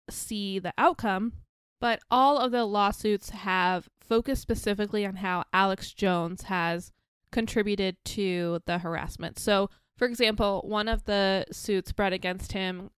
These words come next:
is from one of the fathers who has publicly told his story about the day of the shooting, holding his son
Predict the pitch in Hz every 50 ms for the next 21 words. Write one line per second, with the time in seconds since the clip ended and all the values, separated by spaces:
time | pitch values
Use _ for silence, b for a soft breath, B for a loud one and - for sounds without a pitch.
0 | _ _ 180 185 185 190 - - - 190 185 180 180 - - 196 202 208 202 208
1 | 214 - - 196 185 180 180 180 180 180 180 180 185 - - - - - - 202
2 | 196 190 185 185 185 b b b b b b b _ - 214 214 214 202 - -
3 | _ _ - - 262 262 269 311 311 - 285 269 254 - 262 226 220 220 226 214
4 | - - - 208 196 190 190 190 190 190 185 - - 190 190 - 175 180 180 175
5 | 175 - - _ _ _ _ _ _ _ _ _ _ _ 220 220 - - 208 202
6 | 208 220 214 233 233 226 - - 214 214 196 196 190 190 185 185 175 208 - _
7 | _ _ _ _ _ _ _ - - 226 226 226 226 226 233 240 240 220 220 -
8 | - - 214 208 202 202 196 196 196 202 214